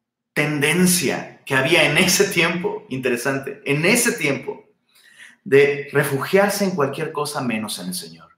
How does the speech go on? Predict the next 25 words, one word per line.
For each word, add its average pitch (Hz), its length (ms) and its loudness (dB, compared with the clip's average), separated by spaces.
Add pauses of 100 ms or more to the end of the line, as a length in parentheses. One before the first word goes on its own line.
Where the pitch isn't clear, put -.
(400)
Y 123 200 -2
Martin 175 340 4
Lloyd-Jones 135 1000 0 (640)
en-, - 320 -6
envió 131 240 0
un 185 60 4
mensaje 160 340 -2
súper 117 360 -6
fuerte 139 520 0
diciendo, 113 460 -2
"Hey, - 480 2 (1300)
nos 165 200 0
sacamos, 208 540 4
nos 160 440 -4
sacamos 202 420 2
de - 60 2
onda", 165 380 2
estoy 156 200 -4
parafraseándolo, 120 800 0
¿no? 139 240 -6
"Nos - 160 -4
sacamos 185 380 4
de 170 60 4
onda 170 260 4
porque 139 640 4